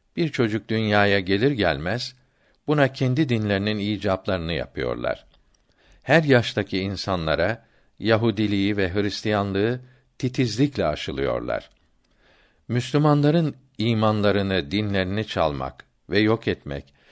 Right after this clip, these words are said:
ve onları da Hristiyan yapmak için sandık doluları kitap, broşür ve sinema filmlerini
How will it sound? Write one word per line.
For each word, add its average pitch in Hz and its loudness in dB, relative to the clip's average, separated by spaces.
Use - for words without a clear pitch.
ve 110 4
onları 135 2
da 120 2
Hristiyan 113 2
yapmak 104 -2
için 101 -4
sandık 120 0
doluları 98 2
kitap, - -4
broşür 107 0
ve 101 2
sinema 123 0
filmlerini 95 -2